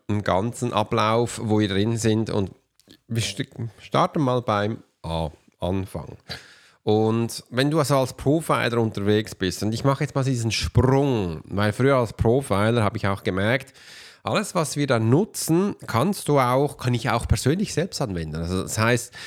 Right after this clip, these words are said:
ich muss ja nicht eine Tat haben, wo ich jetzt, äh, mit anderen Menschen mich da herumschlage, sondern nein,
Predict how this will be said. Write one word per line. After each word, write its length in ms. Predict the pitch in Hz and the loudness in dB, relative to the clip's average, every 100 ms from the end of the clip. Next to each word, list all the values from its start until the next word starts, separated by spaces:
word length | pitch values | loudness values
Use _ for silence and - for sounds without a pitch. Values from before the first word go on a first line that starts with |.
| - | -16
ich 140 | - 117 | -4 2
muss 200 | 127 123 | 2 4
ja 80 | 113 | 2
nicht 380 | 139 - - | 2 -2 -4
eine 400 | 135 127 120 110 | 0 2 2 2
Tat 400 | - 98 120 139 | 0 -2 -2 0
haben, 460 | 135 131 131 135 110 | 0 2 2 0 2
wo 140 | 117 | 2
ich 140 | 117 - | 2 0
jetzt, 300 | 113 - - | -4 -4 0
äh, 240 | 110 110 | 2 2
mit 180 | 110 107 | 0 -2
anderen 360 | 98 120 127 117 | -2 -2 0 2
Menschen 360 | 113 117 120 | 2 2 2
mich 220 | 107 101 | 2 0
da 220 | - 104 101 | 0 2 4
herumschlage, 720 | 98 113 170 123 117 139 170 | 4 2 0 0 0 0 -2
sondern 300 | 131 117 104 | -2 0 0
nein, 200 | 175 | 0